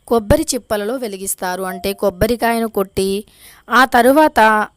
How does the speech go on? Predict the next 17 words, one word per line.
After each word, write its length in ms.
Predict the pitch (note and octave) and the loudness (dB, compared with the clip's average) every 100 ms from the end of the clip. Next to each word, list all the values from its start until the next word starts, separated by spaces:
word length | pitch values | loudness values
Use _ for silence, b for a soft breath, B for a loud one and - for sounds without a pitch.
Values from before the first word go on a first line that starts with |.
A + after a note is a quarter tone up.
| - | -2
ఆ 180 | G#3+ A3 | 0 0
కొబ్బరి 420 | G#3+ G#3 G3 C#4 | 0 0 2 -2
చిప్పలలో 800 | - G3+ - G3+ G3+ G#3 G3 A3+ - _ B B B - | -2 -2 0 2 2 2 0 -2 -8 _ B B B -10
నూనె 500 | A#3 A3+ A#3+ C4+ C4 | -2 2 2 2 0
కానీ 460 | A3+ G#3+ G#3 G#3 | 2 2 2 -2
లేదా 300 | G#3 G#3+ G3+ | -2 0 2
ఆవు 340 | G3 F#3+ G3+ B3 | 2 2 2 0
నెయ్యి 280 | A#3+ A3 A3 | -2 -2 -2
కానీ 480 | G#3+ G#3 G#3+ F#3+ | 0 0 0 -4
వేసి 560 | F#3+ G3+ G#3 G3 G3 G3+ - | 0 0 0 -4 -6 -8 -8
మూడు 320 | G#3 B3 C#4+ | -2 2 2
వత్తులు 420 | B3+ G#3 - G#3 | 2 0 0 0
విడివిడిగా 640 | G#3 G3+ G3+ A#3+ B3 B3+ B3+ | 2 0 -2 -2 0 2 2
వేసి 560 | G#3 G3+ G#3 G3 G#3+ B B B - | 2 0 -2 -6 -8 B B B -4
ద్వీపాలను 600 | G3+ A#3 A#3 A3+ A3 C#4 | 0 2 4 4 2 0
వెలిగిస్తూ 540 | A#3+ G3+ F#3+ - A3 | 0 0 -4 -4 -2
ఉంటారు. 600 | A3+ G3+ F#3+ F#3+ F#3 F#3 | -2 -4 -2 0 0 -2